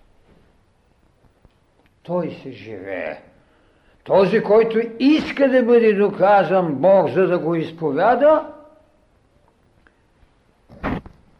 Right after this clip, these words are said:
той е в живота на метаморфозите.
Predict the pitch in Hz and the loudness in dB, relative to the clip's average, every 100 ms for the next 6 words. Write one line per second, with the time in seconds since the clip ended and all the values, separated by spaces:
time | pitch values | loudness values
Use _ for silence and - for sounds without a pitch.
0 | _ _ _ _ 147 139 139 131 123 - | _ _ _ _ -2 0 0 -2 -6 -12
1 | - - _ _ _ _ - 151 139 113 | -14 -20 _ _ _ _ -10 -6 -6 -8
2 | 127 123 - _ _ 117 101 117 107 139 | -12 -14 -20 _ _ _ -18 -16 -14 -14
3 | 135 120 107 104 107 101 104 - 98 - | -14 -16 -18 -16 -16 -14 -16 -16 -18 -18
4 | - _ - | -20 _ -20